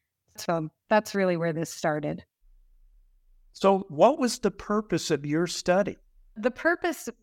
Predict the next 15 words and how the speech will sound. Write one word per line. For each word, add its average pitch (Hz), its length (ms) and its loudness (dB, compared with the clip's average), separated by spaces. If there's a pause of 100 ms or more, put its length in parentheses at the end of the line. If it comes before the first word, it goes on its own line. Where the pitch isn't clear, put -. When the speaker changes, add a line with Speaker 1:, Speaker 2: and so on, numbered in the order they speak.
(160)
Speaker 1:
really 254 440 0
was 214 340 -2
to - 220 -2
look 220 300 0
at 202 480 0 (100)
and 208 220 0
describe 202 760 0
how 214 500 0
children 196 500 0
are 190 260 0
treated, 165 720 -4 (300)
what 226 320 0
that 202 200 4
looks 208 300 -2
like 180 380 -2